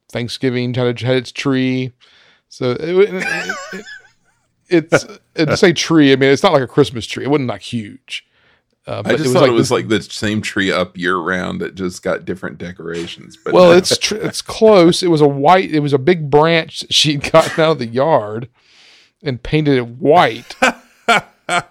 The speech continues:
Speaker 1: and then stuck it in a
Speaker 2: Oh.
Speaker 1: pot. And then she would, like, add, um, the pot changed. I think it had, like, it had, it would have Easter eggs on the pot, or it maybe have, like, you know, leaves for, and, you know,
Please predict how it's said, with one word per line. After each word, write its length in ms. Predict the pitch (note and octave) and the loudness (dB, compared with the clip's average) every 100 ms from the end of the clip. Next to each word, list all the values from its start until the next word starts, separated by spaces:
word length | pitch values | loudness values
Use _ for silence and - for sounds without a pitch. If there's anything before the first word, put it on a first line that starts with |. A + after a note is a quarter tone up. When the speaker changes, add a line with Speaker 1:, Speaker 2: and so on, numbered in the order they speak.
| - - D3+ - _ D#3+ | -20 -12 -12 -12 _ -2
Speaker 1:
and 160 | C#3+ | 0
then 160 | D3+ C#3+ | 0 -2
stuck 360 | - - E3 | -2 2 2
it 80 | F3 | 2
in 80 | C3+ | -4
a 80 | A#2 | -6
Speaker 2:
Oh. 40 | - | -4
Speaker 1:
pot. 520 | - E3 A2+ G#2+ - | 2 4 4 -2 -6
And 100 | C3+ | -4
then 100 | C#3 | -4
she 140 | - C3 | -2 -2
would, 120 | B2+ | 0
like, 280 | C3 A#2+ _ _ | 0 -4 _ _
add, 560 | D3 C#3+ C#3+ C3+ C#3 - | 0 2 2 0 -12 -10
um, 560 | C#3+ B2+ A#2 A#2 A2+ A#2 _ | -4 -2 -2 -4 -12 -16 _
the 100 | C#3+ | -6
pot 460 | - E3+ D#3 D3 D3 | 0 2 2 -2 -10
changed. 640 | - B2 G2+ G#2 A2 - - | -6 -6 -6 -14 -16 -16 -14
I 60 | |
think 400 | G#2+ - G#2+ _ - | -12 -12 -12 _ -12
it 120 | G#2 | -6
had, 300 | A#2+ A2+ A2+ _ _ _ _ _ | -4 -6 -8 _ _ _ _ _
like, 160 | A2+ - | -16 -14
it 260 | - - A2+ | -20 -14 -10
had, 260 | A2 A#2+ | -8 -6
it 40 | B2 | -4
would 120 | A#2+ | -2
have 180 | A2+ - | -4 -6
Easter 320 | C3+ - A#2+ A2 | -12 -10 -6 -4
eggs 220 | G#2+ A2 | -6 -8
on 100 | G#2 | -10
the 60 | |
pot, 460 | G2+ - G#2 - - | -10 -8 -8 -8 -12
or 140 | A#2 G#2 | -12 -12
it 120 | A#2+ | -12
maybe 240 | A2+ A2 | -10 -8
have, 280 | G#2 G#2 G#2 | -6 -8 -8
like, 260 | A2 G2 _ | -12 -16 _
you 120 | A#2+ G2+ | -14 -12
know, 100 | G#2 - | -14 -12
leaves 720 | B2 B2+ B2+ B2 A#2 A#2 B2 | -8 -6 -6 -8 -8 -10 -14
for, 280 | - G#2+ G#2 _ - _ - | -8 -8 -8 _ -20 _ -12
and, 520 | A2 F#2+ G2+ A2 - | -10 -10 -12 -14 -10
you 120 | A#2 G2 | -8 -8
know, 400 | F#2+ F#2 F#2 | -10 -12 -14